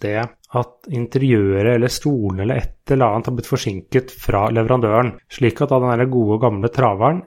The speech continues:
L N R K P, denne lan-maskinen, må da traske videre en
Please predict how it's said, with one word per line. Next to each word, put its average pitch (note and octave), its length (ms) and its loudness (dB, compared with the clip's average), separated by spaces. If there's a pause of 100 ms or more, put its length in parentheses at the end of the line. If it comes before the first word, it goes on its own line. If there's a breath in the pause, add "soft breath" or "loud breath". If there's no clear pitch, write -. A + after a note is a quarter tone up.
L A#2+ 300 2
N A#2 100 -4
R A2+ 140 -4
K C3+ 100 -2 (140)
P, C3 160 0 (160)
denne B2 240 0
lan-maskinen, A2 880 -2
må C3 180 -2
da A#2 180 0 (360)
traske - 520 -4
videre G#2+ 480 2
en A#2+ 140 0